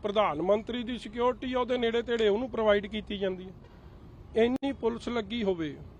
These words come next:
ਪੁਲਿਸ ਰਿਮਾਂਡ ਤੇ ਬੰਦਾ ਆਇਆ ਹੋਵੇ, ਤੁਸੀਂ ਤਿੰਨ ਤੇ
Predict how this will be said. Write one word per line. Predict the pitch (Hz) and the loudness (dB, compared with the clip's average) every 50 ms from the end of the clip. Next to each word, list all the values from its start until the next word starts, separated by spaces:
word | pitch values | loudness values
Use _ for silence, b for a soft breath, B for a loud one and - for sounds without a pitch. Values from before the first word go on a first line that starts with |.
| - - - - - - - - - - - - - - | -20 -20 -20 -20 -20 -20 -20 -20 -20 -20 -20 -20 -8 -2
ਪੁਲਿਸ | 226 226 220 233 240 254 247 - 262 | -2 0 2 4 2 2 2 0 2
ਰਿਮਾਂਡ | 247 247 247 240 233 240 247 240 247 | 2 4 4 6 6 6 4 4 2
ਤੇ | - 262 | 2 2
ਬੰਦਾ | 220 170 180 185 190 190 214 233 | 4 6 6 8 10 12 10 12
ਆਇਆ | 233 226 214 214 196 | 12 10 10 8 8
ਹੋਵੇ, | 196 196 185 185 170 156 156 - - - - - - - - B B B B B B B - - - - | 6 6 4 4 2 0 -4 -10 -16 -20 -20 -20 -20 -20 -20 B B B B B B B -20 -20 -12 -4
ਤੁਸੀਂ | 247 247 - - 262 277 - - - | -2 -2 2 4 4 4 2 2 0
ਤਿੰਨ | 262 247 247 254 262 262 262 262 | 2 4 4 4 6 6 6 6
ਤੇ | - 285 269 | 6 4 4